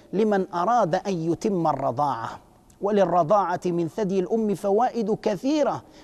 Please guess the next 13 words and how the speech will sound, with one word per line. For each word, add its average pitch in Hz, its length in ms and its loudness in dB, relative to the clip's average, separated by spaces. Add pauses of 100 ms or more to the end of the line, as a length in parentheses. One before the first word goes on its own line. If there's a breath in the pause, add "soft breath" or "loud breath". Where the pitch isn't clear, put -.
جسمية 226 640 0
ونفسية 240 640 0
على 180 220 0
المولود، 139 520 -2 (460 loud breath)
فالطفل 208 600 -2
لا 233 160 2
يرضع 208 440 -2
لبناً 190 560 0
فقط، - 440 -2
بل 147 240 -4
حناناً 156 840 -2
وحنواً 185 800 0
وعاطفة. 151 1040 -2